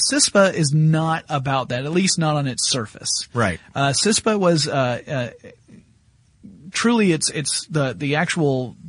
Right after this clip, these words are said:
Speaker 1: purpose of it, according to the act itself, is, and I quote, "To provide for the sharing of certain cyber threat intelligence and cyber threat information between the intelligence community and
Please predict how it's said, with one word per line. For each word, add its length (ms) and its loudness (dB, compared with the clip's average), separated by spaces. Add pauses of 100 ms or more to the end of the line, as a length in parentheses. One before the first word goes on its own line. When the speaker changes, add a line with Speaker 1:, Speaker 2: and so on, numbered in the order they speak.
(220)
Speaker 1:
purpose 380 0
of 140 0
it, 240 -6
according 500 0
to 140 -2
the 180 -4
act 260 -4
itself, 440 -4
is, 420 -4
and 120 -4
I 100 0
quote, 440 -2 (580)
"To 120 -2
provide 760 2
for 140 2
the 100 2
sharing 540 4
of 160 -4
certain 380 0 (160)
cyber 360 2
threat 380 -2
intelligence 720 -2
and 140 -4
cyber 400 2
threat 260 -2
information 680 0
between 280 -2
the 120 0
intelligence 560 0
community 560 0 (280)
and 160 2